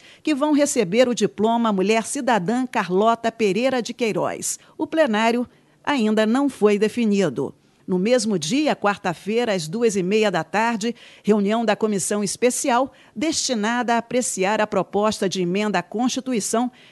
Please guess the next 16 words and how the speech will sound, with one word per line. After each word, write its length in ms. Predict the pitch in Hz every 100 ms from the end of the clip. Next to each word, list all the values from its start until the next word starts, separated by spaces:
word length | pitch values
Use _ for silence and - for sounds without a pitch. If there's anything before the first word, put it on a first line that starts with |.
| _
pec 260 | 214 214 190
cento 380 | - 247 277 254
e 40 |
oitenta 360 | 240 254 254 233
e 160 | 190
um 100 | 196
de 120 | 190
dois 280 | 170 170 151
mil 200 | 208 285
e 60 | 277
quinze, 460 | 220 233 226 240 - - -
que 120 | 330
dispõe 480 | 285 - - 262 269
sobre 280 | 269 247 247
licença 640 | 226 - 190 170 - 165
maternidade 1040 | 156 240 269 262 254 180 196 220 214 226